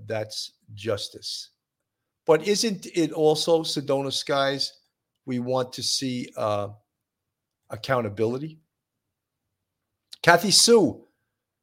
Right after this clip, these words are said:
"And Virginia's father was a gardener at Mar-a-Lago. Trump kicked Epstein off of Mar-a-Lago and the golf course when he found out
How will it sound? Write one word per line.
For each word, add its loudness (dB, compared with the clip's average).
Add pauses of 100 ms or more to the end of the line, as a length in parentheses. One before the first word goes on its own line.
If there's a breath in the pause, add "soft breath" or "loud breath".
(260)
"And -6
Virginia's -2
father 4
was 0
a -4
gardener 4
at -2
Mar-a-Lago. 4
Trump -6
kicked -10
Epstein -6
off 2
of -4
Mar-a-Lago 4
and -4
the -6
golf 0
course -4
when -8
he -6
found -2
out 4